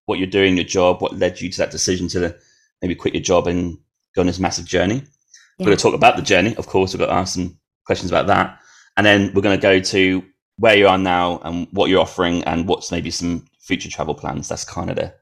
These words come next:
Speaker 1: the tack we're gonna go for.
Speaker 2: I love those three prongs.
Speaker 1: <laughs> Yeah. Okay. So first question, before sort of travel really came into it, 'cause I think you said in your email to me that you didn't travel anywhere before twenty-nine years old. So what were you
Speaker 2: Yeah.
Speaker 1: doing up to that point was just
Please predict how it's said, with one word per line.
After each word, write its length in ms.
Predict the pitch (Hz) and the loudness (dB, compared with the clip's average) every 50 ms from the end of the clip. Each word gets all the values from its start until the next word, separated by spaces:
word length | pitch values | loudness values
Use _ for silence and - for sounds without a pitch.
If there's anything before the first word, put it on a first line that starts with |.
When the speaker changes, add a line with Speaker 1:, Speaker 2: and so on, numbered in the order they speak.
| _ _ _ | _ _ _
Speaker 1:
the 60 | 87 | -8
tack 220 | 90 - - - - | -6 -6 -6 -6 -6
we're 100 | 85 82 | -6 -6
gonna 180 | 90 85 85 | -4 -4 -4
go 180 | - - 98 95 | -4 -4 -6 -6
for. 260 | - - - - 95 _ _ _ _ _ _ _ _ _ _ - | -6 -10 -14 -16 -16 _ _ _ _ _ _ _ _ _ _ -4
Speaker 2:
I 100 | 180 185 | -2 0
love 240 | 180 202 208 208 | 2 2 4 4
those 180 | 214 233 233 - | 4 4 2 2
three 140 | - 247 247 | 2 2 2
prongs. 500 | 240 240 214 196 170 165 165 160 - - - - | 2 2 2 2 2 0 -4 -6 -10 -14 -16 -8
Speaker 1:
<laughs> 80 | - | 4
Yeah. 520 | - 170 - - 190 - - 185 - - - - | 4 4 6 6 4 6 6 2 2 2 0 0
Okay. 420 | - 117 - 135 143 131 107 - - - - - - _ | 0 2 6 6 6 6 6 2 -4 -14 -20 -20 -14 _
So 240 | - 131 123 117 113 | 2 4 6 6 6
first 240 | - 135 127 - - | 6 4 4 4 2
question, 260 | 135 123 - - 117 | 0 0 0 -2 -6
before 600 | 113 107 - - 131 123 123 123 120 117 117 - _ | -8 -8 0 2 4 6 6 6 4 2 -2 -8 _
sort 200 | - - 131 - | -4 -2 -2 -2
of 60 | - - | 0 2
travel 200 | 127 107 107 107 | 2 4 4 6
really 280 | 110 120 117 113 107 | 6 6 6 6 4
came 160 | 101 113 107 107 | 2 2 0 0
into 200 | 110 104 - - | 0 0 0 -2
it, 60 | - | -2
'cause 60 | - | -2
I 60 | 117 | -6
think 200 | - - 160 - | -4 -4 -6 -6
you 60 | - 170 | -6 -4
said 220 | - - 147 127 | -2 -2 -2 0
in 160 | 127 113 110 110 | 0 0 2 2
your 420 | 107 107 107 104 101 98 101 - _ 107 | 2 2 4 4 2 0 -2 -6 _ -4
email 220 | 107 101 98 95 | -2 0 0 -2
to 120 | 95 - | -2 -2
me 80 | 101 92 | -4 -2
that 260 | 92 92 90 - - _ _ _ _ _ _ _ _ _ | -2 -2 -4 -6 -10 _ _ _ _ _ _ _ _ _
you 60 | - | -2
didn't 160 | 104 110 110 | 0 0 0
travel 300 | - - 110 95 98 98 | -2 -2 -2 0 0 2
anywhere 480 | 80 101 104 101 95 92 92 90 87 - - _ _ _ _ _ | 2 2 2 4 4 4 4 2 0 -2 -8 _ _ _ _ _
before 520 | - 101 - - _ - 107 101 95 95 95 | -16 -16 -16 -16 _ -2 0 0 2 0 -2
twenty-nine 480 | 95 - 107 101 92 95 92 90 90 | -2 -4 -2 0 0 2 2 2 0
years 160 | 90 90 90 95 | 0 -2 -2 0
old. 340 | 92 90 87 - - - - _ _ _ _ _ _ - - | 0 0 0 -2 -6 -12 -18 _ _ _ _ _ _ -20 -14
So 180 | - - 196 190 | -8 -2 0 4
what 120 | 196 214 | 4 6
were 60 | 233 | 6
you 60 | 247 262 | 6 6
Speaker 2:
Yeah. 60 | 285 | 4
Speaker 1:
doing 160 | 285 104 101 | 4 2 2
up 120 | 107 - - | 0 -2 -2
to 100 | - 98 | -2 4
that 200 | 95 110 - - | 4 4 4 4
point 200 | - 85 85 67 | 0 -2 -2 -2
was 140 | 80 90 - | -4 -4 -4
just 360 | 92 90 - - - - | -4 -4 -4 -6 -6 -10